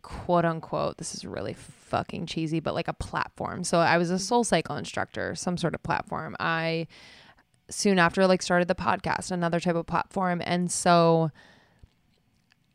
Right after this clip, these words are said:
I don't know, I kind of felt the energy of, like, well,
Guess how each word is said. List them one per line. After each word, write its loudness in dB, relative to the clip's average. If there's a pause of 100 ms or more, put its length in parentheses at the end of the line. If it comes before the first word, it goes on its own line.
I -2
don't 2
know, 6
I 6
kind 0
of 0
felt -2
the -4
energy 2
of, 2
like, 0
well, 2